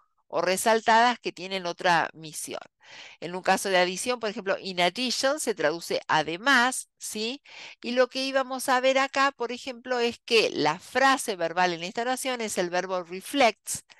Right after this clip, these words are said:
que es una frase verbal simple en presente. En, eh, eh, luego tenemos la traducción.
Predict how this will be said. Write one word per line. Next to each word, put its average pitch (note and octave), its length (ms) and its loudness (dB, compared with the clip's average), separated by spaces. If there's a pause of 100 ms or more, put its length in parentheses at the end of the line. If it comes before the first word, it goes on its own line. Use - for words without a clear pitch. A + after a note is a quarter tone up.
(280)
que - 80 -6
es F3+ 140 -6
una F3 180 0
frase E3+ 340 0
verbal E3+ 420 4
simple A#3 680 -4
en A3+ 200 -4
presente. - 680 -6 (680)
En, G3 200 -4
eh, D#3 840 0
eh, D#3 40 -2
luego F3+ 360 -4
tenemos G3+ 480 -6
la E3+ 180 2
traducción. C#3 680 -4